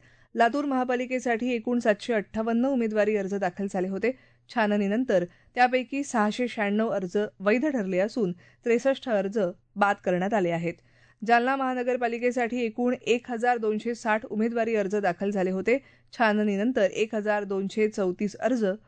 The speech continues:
वैध ठरले आहेत. दरम्यान, पुणे आणि पिंपरी चिंचवड महानगरपालिकेच्या निवडणुकीसाठी युती करण्यासाठी शिवसेनेशी चर्चा सुरू असल्याचं उपमुख्यमंत्री अजित पवार यांनी सांगितलं.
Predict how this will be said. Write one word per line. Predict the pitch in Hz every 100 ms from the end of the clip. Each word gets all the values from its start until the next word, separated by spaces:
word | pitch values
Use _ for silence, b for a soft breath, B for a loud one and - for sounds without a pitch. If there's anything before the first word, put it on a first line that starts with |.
| b -
वैध | 196 214 202
ठरले | 180 170 160
आहेत. | 160 147 175 - b b b _
दरम्यान, | 202 196 247 190 b b b
पुणे | 262 262
आणि | 294 269
पिंपरी | 262 240 233 254
चिंचवड | 262 233 247
महानगरपालिकेच्या | 226 220 220 214 214 208 208 208 214 208
निवडणुकीसाठी | 202 190 190 196 190 180 185 175
युती | 214 214 220 294
करण्यासाठी | 262 185 180 240 233 190 165 b b _
शिवसेनेशी | - 262 247 277 269 285
चर्चा | 262 208 214 214
सुरू | 220 214
असल्याचं | 196 196 190 220
उपमुख्यमंत्री | 240 214 254 254 269 240 220 226
अजित | 202 202
पवार | - 175 214
यांनी | 254 175
सांगितलं. | 170 170 165 175